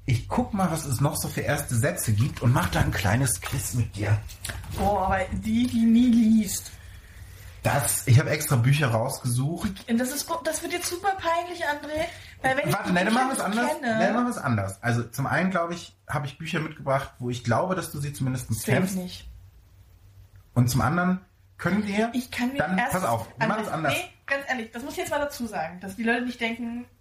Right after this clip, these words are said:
Speaker 1: Du kannst
Speaker 2: obwohl,
Speaker 1: nicht
Speaker 2: das denken
Speaker 1: lesen.
Speaker 2: sie ja sowieso. Ich bin ja ein bisschen ungebildet, ne?
Speaker 1: Naja, gerade hast du noch damit geprahlt, wie viel du weißt.
Speaker 2: Ja, aber also so unnützes Wissen, so Wissen, was keiner braucht, sowas sauge ich auf.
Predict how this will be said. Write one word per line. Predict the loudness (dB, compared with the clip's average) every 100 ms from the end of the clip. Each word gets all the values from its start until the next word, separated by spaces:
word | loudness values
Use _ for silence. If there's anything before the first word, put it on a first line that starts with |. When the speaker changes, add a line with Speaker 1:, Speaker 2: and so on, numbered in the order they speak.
| _ _ -6
Speaker 1:
Du |
kannst | 0 4 4
Speaker 2:
obwohl, |
Speaker 1:
nicht | 4
Speaker 2:
das | 2
denken | 2 -2
Speaker 1:
lesen. | -4 -4
Speaker 2:
sie | -6
ja | -8
sowieso. | -8 -10 -12 -20 -20
Ich | -12
bin | -4 0
ja |
ein | 2
bisschen | 0 -2 0
ungebildet, | 0 0 -6 -8 -12 -4
ne? | 0 0 -2 0
Speaker 1:
Naja, | 4 4 4 0 -4 -4 -2 2
gerade | 4 4
hast | 4 4
du | 4
noch | 6
damit | 6 4
geprahlt, | 2 -2 2 2 0
wie |
viel | -2 0
du | 0
weißt. | 0 0
Speaker 2:
Ja, | 0 2
aber | -2 -2
also | -2 0
so | -2 0
unnützes | 4 4 4 -4 -6
Wissen, | -6 -4
so | 0 2
Wissen, | 2 0
was | 0
keiner | 2 2 2
braucht, | 2 0 0 -4
sowas | -4 -2
sauge | 0 -2
ich | -4
auf. | -10 -12